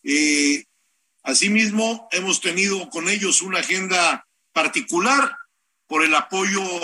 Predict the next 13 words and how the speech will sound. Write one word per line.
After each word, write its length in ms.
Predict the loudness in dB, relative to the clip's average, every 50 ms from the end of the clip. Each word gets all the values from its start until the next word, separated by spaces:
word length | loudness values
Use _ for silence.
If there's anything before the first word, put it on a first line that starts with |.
| 2 4
a 200 | 4 4 4 2
los 300 | 0 -2 -4 -4 -6 -6
mexicanos 720 | -6 -8 -8 -8 -8 -4 0 0 2 2 2 2 0 0
que 100 | 2 0
están 420 | -2 0 0 0 0 0 -2 -6 -10 -16 _ _ _ _ _ _ _
hoy 280 | -2 0 2 0 0 -2 -6
en 180 | -8 -8 -6 -6
todos 200 | -2 0 0 0
los 200 | 2 0 0 0
temas 440 | 0 0 2 4 4 2 2 -2 0
de 280 | 2 2 2 2 2
seguridad 880 | 2 0 2 2 0 0 0 -2 0 0 0 0 2 2 2 2 0 0
social. 880 | -2 -2 0 0 0 0 2 2 2 2 2 2 2 2 2 0 -4